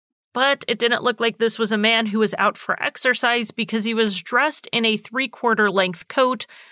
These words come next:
rather than standard reflective gear cyclists normally wear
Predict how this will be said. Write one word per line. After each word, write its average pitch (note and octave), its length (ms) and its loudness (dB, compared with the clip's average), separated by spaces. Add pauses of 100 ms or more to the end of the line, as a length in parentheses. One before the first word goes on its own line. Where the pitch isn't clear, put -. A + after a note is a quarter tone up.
(200)
rather B3 340 2
than G#3+ 320 2
standard G3+ 800 2
reflective A3 720 0
gear G#3 320 4
cyclists A#3+ 880 -2 (260)
normally D4+ 600 0
wear G3 640 2